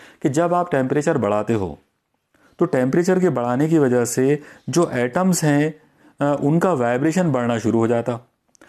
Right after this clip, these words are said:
और जब एटम्स का, यानी जौहरों का जब इर्त्याश बढ़ जाता है, जब उनका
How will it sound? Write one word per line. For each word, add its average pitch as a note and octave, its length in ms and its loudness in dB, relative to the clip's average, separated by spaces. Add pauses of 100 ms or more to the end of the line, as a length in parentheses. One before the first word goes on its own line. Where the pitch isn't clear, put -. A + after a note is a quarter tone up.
(180)
और C#3 120 -2
जब E3+ 280 0
एटम्स D3+ 400 -2
का, D#3+ 140 0
यानी D#3 160 0
जौहरों C3 500 0
का D#3+ 100 -2
जब D#3 180 0
इर्त्याश D3 520 0
बढ़ D3 200 0
जाता A#2+ 280 -2
है, A#2+ 100 -2
जब D3 160 0
उनका D#3 420 -2